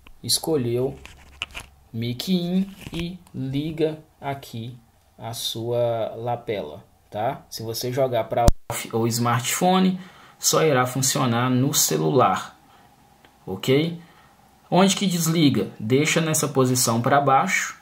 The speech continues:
que é onde, aqui ó, você vai ver que tá escrito aqui, tá?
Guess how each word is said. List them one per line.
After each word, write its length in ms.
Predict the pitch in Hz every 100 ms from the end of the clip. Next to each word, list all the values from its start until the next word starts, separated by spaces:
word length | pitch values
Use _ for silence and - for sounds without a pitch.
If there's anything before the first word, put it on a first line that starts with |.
| -
que 100 | -
é 100 | 123
onde, 600 | 113 113 117 113 110 104 -
aqui 320 | 113 - 139
ó, 60 |
você 220 | 101 104 117
vai 160 | 113
ver 140 | 110 113
que 100 | -
tá 100 | 117
escrito 640 | 113 - 104 113 - -
aqui, 460 | 123 123 123 147 - - _ _ _ _ _ _ _ _ _
tá? 320 | - 107 139